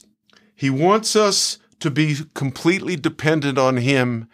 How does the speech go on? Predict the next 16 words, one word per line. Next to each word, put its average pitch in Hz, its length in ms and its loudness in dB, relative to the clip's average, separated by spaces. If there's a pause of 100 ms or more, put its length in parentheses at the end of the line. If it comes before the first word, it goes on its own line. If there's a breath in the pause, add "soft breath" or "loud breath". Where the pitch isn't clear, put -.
(600 soft breath)
He 147 180 2
wants 165 460 2
to 151 120 -4
give 143 300 0
us, 147 260 2
as 123 140 -2
Song 147 280 0
of 131 80 -2
Solomon 147 500 0
says 131 540 -2 (360)
in 127 120 -2
eight 135 220 -2
five, 135 480 -2
a 123 120 -2
leaning 123 680 2
heart. 95 420 -4